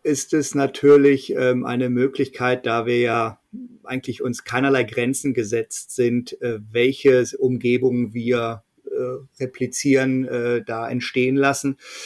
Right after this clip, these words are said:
äh, kann man insbesondere Sicherheitstraining in, äh, besonders gefährlichen Jobs, ähm, also wenn man zum Beispiel auf der Bohrinsel arbeitet, äh, wenn man in einer Mine, äh,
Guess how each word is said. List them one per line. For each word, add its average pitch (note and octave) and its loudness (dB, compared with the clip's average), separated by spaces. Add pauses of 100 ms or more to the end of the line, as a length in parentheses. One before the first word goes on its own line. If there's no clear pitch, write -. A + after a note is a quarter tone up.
(140)
äh, A#2+ 2
kann A#2+ -4
man A#2+ -2
insbesondere B2 2
Sicherheitstraining A#2+ -2
in, A2+ -2
äh, A2+ -4
besonders A#2 0
gefährlichen A#2+ 0
Jobs, - -4
ähm, A2+ -4
also A2 -2
wenn A2+ -4
man A2+ -6
zum A#2 -8
Beispiel A2 -2
auf - -6
der B2 0
Bohrinsel B2+ 6
arbeitet, A#2+ -2 (560)
äh, A#2 -2
wenn A#2 -2
man A2+ -4
in B2 -6
einer A#2 -6
Mine, C3 0
äh, B2 0